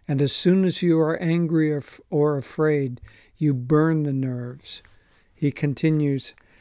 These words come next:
"Anger burns the nerves in the brain and causes poisons to be secreted throughout the body. Fear burns the nerves that supply the heart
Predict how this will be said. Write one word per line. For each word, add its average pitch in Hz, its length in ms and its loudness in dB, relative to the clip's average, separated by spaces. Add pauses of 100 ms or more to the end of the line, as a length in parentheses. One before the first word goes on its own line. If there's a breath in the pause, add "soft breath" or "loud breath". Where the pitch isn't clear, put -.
(280 soft breath)
"Anger 156 380 4
burns 165 560 -2
the 170 100 0
nerves 160 500 0
in 156 160 -2
the 147 60 -2 (160)
brain 143 560 -6 (140)
and 135 180 -6
causes 139 540 -2
poisons 147 800 -2
to - 80 -8
be 139 180 -4
secreted 143 760 -4
throughout 139 480 -10
the 135 80 -4
body. 131 520 -8 (800 soft breath)
Fear 156 580 2 (140)
burns 156 380 2
the 151 100 -2
nerves 139 580 -4
that 143 200 -6
supply 139 500 -4
the 127 140 -6 (100)
heart 151 320 -6